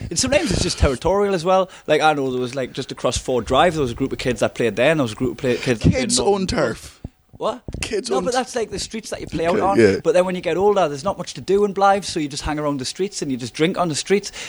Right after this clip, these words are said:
Speaker 1: And then as you get older and more testosterone, like, you get a little bit more, like, uh, bumping heads. You
Speaker 2: Yeah.
Speaker 1: know? So, um,
Speaker 2: So how old were you then?
Speaker 1: oh, this wasn't that old, but I was still, like, phew,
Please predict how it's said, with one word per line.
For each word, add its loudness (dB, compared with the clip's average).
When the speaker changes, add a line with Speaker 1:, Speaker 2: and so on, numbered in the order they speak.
Speaker 1:
And 4
then 6
as 2
you 4
get 4
older 6
and 4
more 2
testosterone, 2
like, 0
you -2
get 0
a 0
little 0
bit -6
more, 0
like, -2
uh, 0
bumping 0
heads. -2
You -2
Speaker 2:
Yeah. 4
Speaker 1:
know? -4
So, 2
um, -2
Speaker 2:
So 0
how 2
old 4
were 4
you 6
then? 0
Speaker 1:
oh, 2
this -2
wasn't 0
that 2
old, 2
but -2
I 0
was -2
still, -2
like, -4
phew, -10